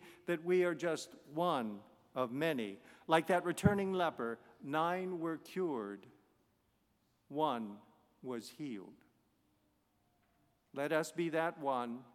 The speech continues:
so that we, we may always count our imperfect selves among those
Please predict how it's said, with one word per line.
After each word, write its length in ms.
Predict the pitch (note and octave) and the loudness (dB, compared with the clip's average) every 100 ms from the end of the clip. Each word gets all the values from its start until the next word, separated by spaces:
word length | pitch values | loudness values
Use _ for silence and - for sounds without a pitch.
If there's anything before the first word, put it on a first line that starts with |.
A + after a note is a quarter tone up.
| _ _ _ _ _ | _ _ _ _ _
so 180 | - E3+ | -2 0
that 180 | E3+ E3 | 0 -2
we, 200 | F3+ F3+ | -2 -2
we 240 | E3+ F3 | 0 0
may 180 | E3+ E3+ | 2 2
always 500 | F3 F#3 F#3 F#3 F3 | 6 6 6 4 0
count 460 | - F#3 E3 C3 E3 | 0 2 4 2 2
our 240 | D3 D3 G3 | 2 2 0
imperfect 540 | G3 - F#3+ F#3 - | -4 0 -2 -2 -4
selves 440 | - F3 E3 C#3 | 0 2 2 0
among 320 | E3 D#3+ D#3+ D#3 | -2 0 -2 -2
those 420 | D#3 D3+ D3 | 0 0 -4